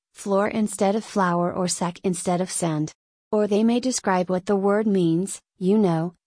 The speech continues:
the thing on the wall with the numbers and the time. Word finding aphasia may manifest with tip of the tongue experiences, difficulty naming objects or people,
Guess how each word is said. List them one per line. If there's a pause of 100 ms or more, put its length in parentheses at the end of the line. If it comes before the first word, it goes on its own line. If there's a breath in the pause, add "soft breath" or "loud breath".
the
thing
on
the
wall
with
the
numbers
and
the
time. (640)
Word
finding
aphasia
may
manifest
with (640)
tip
of
the
tongue
experiences, (640)
difficulty
naming
objects
or
people,